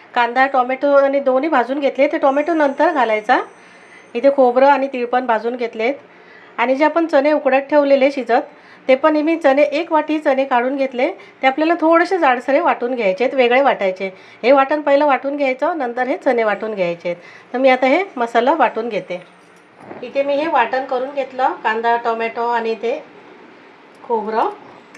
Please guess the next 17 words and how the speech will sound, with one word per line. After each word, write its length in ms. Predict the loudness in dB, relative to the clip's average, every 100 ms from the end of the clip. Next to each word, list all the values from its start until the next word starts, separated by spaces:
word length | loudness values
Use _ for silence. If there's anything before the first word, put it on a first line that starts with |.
| -20 -12
हे 60 |
बाजूला 400 | -6 -4 -4 -4
ठेवते 480 | -4 -6 -8 -8 -10 -12 -20 -20 -18
आणि 160 | -12 -4
जे 140 | -4
शिजलेले 480 | -4 -8 -4 -2 -2
चणे 340 | -2 -4 -4
होते 320 | -4 -6 -6 -8 -10 -12 -6
ते 140 | -4
मी 120 | -2
इथे 200 | -6 -6
घेतले 460 | -8 -10 -10 -8 -8 -8 -20 -20 -20 -20 -20 -20 -20 -20 -20 -20 -20 -20 -20 -20 -20 -20 -20 -20 -20 -20 -20 -20 -20 -20 -20 -20 -16
आणि 160 | -8 -6
असे 180 | -6 -4
जाडसर 440 | -2 0 -2 -4
वाटून 280 | -4 -4 -6
घेतले. 340 | -6 -8 -10